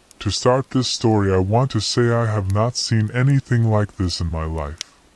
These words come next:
At the time I was fifteen years old pet sitting a friend of mine's dogs, while they were out of town and in Benson,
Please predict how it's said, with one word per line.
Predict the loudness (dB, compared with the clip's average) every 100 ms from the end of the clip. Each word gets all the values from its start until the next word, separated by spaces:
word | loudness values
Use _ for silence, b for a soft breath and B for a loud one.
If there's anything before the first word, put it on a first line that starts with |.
| _ -4
At | -2
the | 0
time | -2 -2 0 0 2
I |
was | 2 0 -2
fifteen | -2 -4 -2 -2 0
years | 2 0 0
old | 0 0 -2
pet | -2 -4 -4
sitting | -4 -2 -2
a | -4
friend | -4 -2 0
of | 0
mine's | 0 0 -2 -4
dogs, | -4 -2 -4 -8 -16 -20 -20 b b b b 0
while | 2
they | 4 2
were | 4 4
out | 4 2
of | -2
town | -2 -2 0 -2
and | -2 0
in | 0
Benson, | 2 2 0 -6 -10